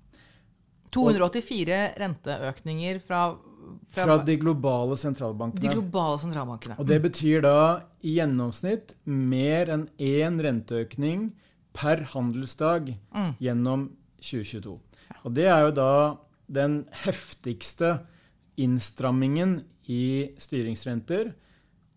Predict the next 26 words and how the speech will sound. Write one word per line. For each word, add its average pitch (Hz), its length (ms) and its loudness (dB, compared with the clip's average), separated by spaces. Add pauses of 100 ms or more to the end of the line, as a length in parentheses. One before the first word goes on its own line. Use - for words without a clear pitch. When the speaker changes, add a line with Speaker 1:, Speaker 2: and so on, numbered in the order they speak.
(100)
Speaker 2:
også 160 520 -2 (120)
siden 127 420 -2
begynnelsen 120 380 -4
av 113 120 -6
åttitallet. - 460 -16 (3250)
Det 175 120 2
neste 240 300 2
tallet, 190 540 4 (300)
eh, 165 600 4
det 156 280 2
er 147 140 -2
nitten 143 260 -2
sekstini, 151 680 -2 (800)
fordi 147 640 2 (160)
i 143 220 0 (440)
U 147 140 0
S 151 200 -2
A 135 120 2
i 135 60 2
år 196 320 2 (480)
så - 180 -4
har 147 60 2
vi 160 80 0
hatt 143 240 0
den 151 140 2
laveste 143 880 2